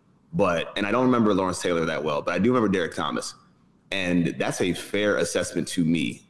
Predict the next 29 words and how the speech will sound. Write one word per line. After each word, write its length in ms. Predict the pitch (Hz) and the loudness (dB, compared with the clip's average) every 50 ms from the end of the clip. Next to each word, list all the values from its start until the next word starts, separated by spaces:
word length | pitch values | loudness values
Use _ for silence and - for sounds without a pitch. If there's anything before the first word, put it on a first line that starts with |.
| _ _ - | _ _ -6
of 120 | 92 95 87 | -4 -2 0
a 100 | 90 87 | 0 -2
disruptive 800 | 80 76 76 - - - 82 87 98 107 - - 117 110 110 110 | -2 -4 -4 -6 -6 -4 -2 -2 -2 -2 -2 -2 -2 -2 -2 -2
force, 560 | - - 95 90 80 65 78 - - - - - | -4 -2 0 0 0 0 -2 -6 -8 -10 -8 -6
a 140 | - 78 76 | -6 -6 -4
force 340 | - - 90 104 117 117 - | -2 0 0 0 0 0 0
of 100 | 110 104 | 2 2
nature 580 | 92 92 92 92 90 - - 73 67 67 - - _ _ _ _ - | 2 2 2 -2 -2 -4 -4 -4 -4 -6 -10 -14 _ _ _ _ -6
on 200 | 87 87 82 80 | -4 -2 -2 0
defense 340 | 80 87 92 - 98 85 - | 0 0 0 0 -2 -4 -2
in 60 | 80 | -2
Micah 220 | 80 78 78 - - | -2 -2 -4 -6 -6
Parsons. 380 | - 82 69 71 - - 67 - | -4 -2 -2 -4 -4 -8 -6 -4
Micah 200 | 90 107 127 131 | -2 -2 -2 -2
Parsons, 480 | 117 - 117 110 110 - 95 85 78 - - - - - - - - | 0 2 2 2 0 0 -2 -2 -2 -4 -10 -18 -20 -20 -16 -10 -8
I 60 | 73 | -8
said 180 | 80 - - 107 | -4 0 0 2
it 60 | 107 | 2
before, 340 | 98 90 - - 92 85 80 | 2 0 0 0 0 0 2
he's 160 | 85 104 104 | 2 0 0
a 100 | 92 78 | 0 -2
top 440 | 69 - - - 101 110 113 - - | -2 -4 -4 -4 -2 -2 -2 -4 -2
five 240 | 101 98 98 98 - | -2 -2 -2 -2 -2
player 260 | - 95 90 85 78 | -2 0 0 0 0
in 80 | 69 78 | 0 -2
the 100 | 73 - | -2 -2
N 120 | 80 90 | -4 -4
F 180 | 90 85 - 78 | -6 -4 -4 -2
L 320 | 73 69 73 73 - - | -2 -2 -2 -4 -6 -10